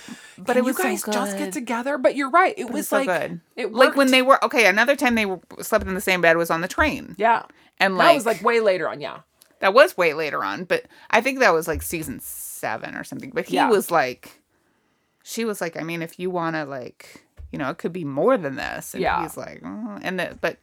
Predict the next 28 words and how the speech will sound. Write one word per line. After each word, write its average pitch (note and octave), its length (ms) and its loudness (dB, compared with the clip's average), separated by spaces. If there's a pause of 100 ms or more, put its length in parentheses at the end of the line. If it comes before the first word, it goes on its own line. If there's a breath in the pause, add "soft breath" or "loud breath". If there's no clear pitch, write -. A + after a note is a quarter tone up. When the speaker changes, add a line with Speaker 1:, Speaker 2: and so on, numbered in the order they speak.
(120)
Speaker 1:
of - 100 -10
course F3 220 -6
something D#3 280 -8
else G#2 200 -8
happens - 500 -12
and - 260 -16 (420 soft breath)
Speaker 2:
It's A3 180 -2
so A3+ 280 -2
interesting F3+ 560 -6
'cause E3+ 200 -6
early G#3+ 340 2
on, E3+ 220 -2
yeah, C3+ 200 -2
they're D#3+ 200 0
very, F#3+ 680 -2
they F#3 220 -2
were F3+ 100 -2
still C#4 220 -6
dating C4 380 0
people A#3+ 440 2
and A#3 100 2
they G#3 60 -2
were F3 100 -4
kinda G#3 260 -2
doing C#4+ 260 -4
their C#4+ 120 -4
own C#4 200 -4
thing, F#3 440 -4